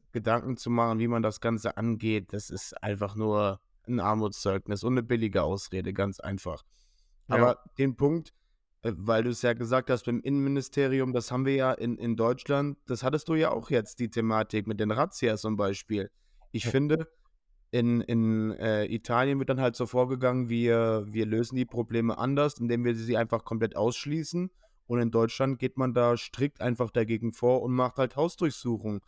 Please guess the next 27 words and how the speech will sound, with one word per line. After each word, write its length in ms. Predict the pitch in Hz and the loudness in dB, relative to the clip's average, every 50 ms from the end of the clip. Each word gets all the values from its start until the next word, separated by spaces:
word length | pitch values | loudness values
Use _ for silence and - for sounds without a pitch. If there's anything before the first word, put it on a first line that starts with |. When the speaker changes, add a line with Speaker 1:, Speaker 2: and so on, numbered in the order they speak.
| - _ _ _ _ | -18 _ _ _ _
Speaker 1:
bei 120 | - 110 107 | 2 2 2
Schalker 440 | - - 110 110 104 - 110 82 | 4 2 2 2 4 2 2 2
Ultras 420 | 123 156 151 - - - 135 - - | 2 0 -2 0 2 2 2 2 0
oder 220 | 113 110 113 110 | 0 0 0 2
sonst 340 | 110 127 143 160 165 - - | 2 0 0 -2 -4 -6 -6
irgendwas. 580 | - 104 104 - 104 101 98 101 95 - - - _ _ _ _ _ _ _ _ | -4 -4 -2 -2 -4 -4 -2 -2 -2 -4 -6 -14 _ _ _ _ _ _ _ _
Aber 400 | 92 95 95 104 113 120 123 120 | -4 -2 2 4 4 6 6 4
Speaker 2:
Ja. 80 | 123 120 | 2 0
Speaker 1:
ich 120 | 113 - | -2 -2
sage 360 | - 113 107 110 117 127 127 | 0 2 2 4 2 0 -2
dir, 280 | 117 123 135 139 127 - | -2 2 2 2 2 2
in 140 | 113 113 - | -2 -4 -4
Zukunft, 560 | - - 131 131 - - 147 151 156 143 - _ | -2 -4 -4 -4 -2 -2 -2 0 0 -4 -4 _
der 100 | - 110 | 0 2
nächste 400 | 107 110 117 127 - - - 123 | 2 2 0 0 -4 -6 -10 -10
Schritt 360 | 117 - - - 120 139 - - | -8 -8 -2 0 0 0 -2 -2
wird 200 | 120 120 120 - | -2 -2 0 2
dann 140 | 120 123 117 | 0 0 0
vielleicht 540 | - - 113 107 110 120 117 - - - 107 | 0 0 0 2 2 2 0 -2 -8 -2 0
auch, 320 | 120 135 143 - - - _ _ _ _ _ _ _ _ _ _ _ - - | 2 2 2 -2 -6 -16 _ _ _ _ _ _ _ _ _ _ _ -18 -10
vielleicht 360 | - 113 120 117 123 120 - | -2 0 2 2 2 2 0
einer 220 | - 120 120 117 113 | -2 0 2 2 2
sein, 400 | 107 107 107 110 120 131 139 - _ _ _ _ _ | 2 2 2 2 2 0 -2 -4 _ _ _ _ _
dass 200 | - 110 - - | -2 -2 0 0
man 200 | 113 110 110 101 | 0 0 0 0
sagt, 480 | 104 107 113 123 127 - _ - - - | 2 4 4 4 2 0 _ -18 -4 0
äh, 320 | 120 120 117 120 123 120 | 2 2 4 2 2 0